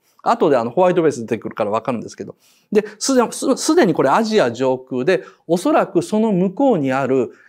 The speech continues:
あの、マクベのですね、えー、中国からソ連に渡ってある基地に向かっている最中でしょう。えー、宇宙に住む我々を、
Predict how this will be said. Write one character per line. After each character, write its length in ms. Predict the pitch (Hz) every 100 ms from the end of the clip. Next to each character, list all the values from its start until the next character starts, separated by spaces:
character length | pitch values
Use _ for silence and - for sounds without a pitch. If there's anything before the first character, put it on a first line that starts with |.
| - -
あ 140 | 131
の、 180 | 123 113
マ 180 | 127 247
ク 180 | 196
ベ 200 | 123 110
の 160 | 113 147
で 100 | 113
す 160 | - 113
ね、 180 | 110 - _ -
え 800 | 123 120 117 113 110 110 107 107
ー、 20 |
中 280 | - 330 269
国 140 | 190 -
か 140 | - 120
ら 100 | 117
ソ 180 | - 247
連 140 | 196
に 80 | 123
渡 280 | 113 - 127
っ 120 | _
て 200 | 123 - _ _ _ _ - - _
あ 160 | 160 170
る 180 | 131 135 - -
基 140 | -
地 120 | 247
に 60 | 170
向 160 | 117 123
か 120 | 175
っ 80 | 170
て 80 | 147
い 20 |
る 60 |
最 240 | 139 202 127
中 160 | 110
で 80 | 104
し 100 | -
ょ 60 | 92
う。 40 | _ _ _ _ _ -
え 480 | 170 170 156 147 131
ー、 20 |
宇 80 | 220
宙 180 | 247 226
に 120 | 147
住 180 | 139 143
む 60 | 113
我 180 | 135
々 320 | 185 180 175 160
を、 280 | 156 -